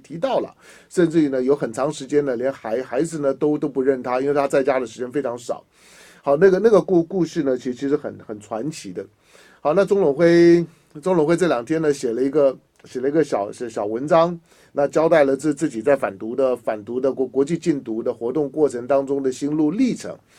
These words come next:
那大家可以试试看，那你自己呢，上这个国际和平禁毒基金会的这个官网呢，应该呢，可以看，看得到。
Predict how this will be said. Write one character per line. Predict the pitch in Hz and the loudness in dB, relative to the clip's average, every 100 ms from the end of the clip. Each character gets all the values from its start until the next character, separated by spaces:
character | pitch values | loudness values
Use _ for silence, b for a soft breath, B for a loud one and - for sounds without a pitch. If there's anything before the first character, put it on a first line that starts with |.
| b b - | b b -6
那 | 139 | -2
大 | 139 | 2
家 | 147 | 0
可 | 147 | 0
以 | 117 110 104 | -2 -4 -8
试 | - 175 | -6 -4
试 | 143 | 0
看， | 175 151 | 0 -2
那 | 131 117 | -8 -10
你 | |
自 | 110 139 | -6 -6
己 | |
呢， | 123 117 | -4 -4
上 | 143 131 | -4 -2
这 | 127 | -2
个 | 113 107 b b | -2 -6 b b
国 | - 131 | -2 0
际 | 139 | 0
和 | 131 127 | -2 -2
平 | 127 | -4
禁 | 135 147 | -4 -4
毒 | 123 | -4
基 | 127 156 | -6 -8
金 | 190 | -10
会 | 208 214 147 | -4 -2 -2
的 | - | -4
这 | 113 151 | -6 -4
个 | 127 | -2
官 | 143 143 | 0 0
网 | 120 95 | -2 -6
呢， | 101 | -10
应 | 127 | -8
该 | 127 127 | -4 -4
呢， | 110 | -6
可 | 104 127 | -6 -6
以 | 110 | -6
看， | 123 131 | -4 -6
看 | 120 131 | -4 -4
得 | 123 | -2
到。 | 156 | -4